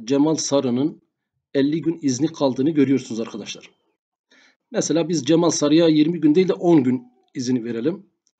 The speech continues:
Düzeltme yapalım yani. Ee, Nisan'ın dokuzu desek on dört. Nisan'ın biri sekiz gün. Nisan'ın burada arkadaşlar herkes, e, saat dokuz oldu. Herkes şurada saat sekiz mi?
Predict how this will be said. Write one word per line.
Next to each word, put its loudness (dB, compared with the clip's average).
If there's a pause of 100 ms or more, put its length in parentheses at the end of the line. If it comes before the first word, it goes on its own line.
(120)
Düzeltme 0
yapalım -4
yani. -6 (680)
Ee, -2
Nisan'ın 0
dokuzu -4
desek -6
on -8
dört. -6 (320)
Nisan'ın -4 (420)
biri 0 (140)
sekiz -12
gün. -4
Nisan'ın -4 (1500)
burada -2
arkadaşlar 2
herkes, -2
e, 2 (300)
saat -2
dokuz -6
oldu. -4
Herkes -8 (600)
şurada -20
saat -14
sekiz -16
mi? -20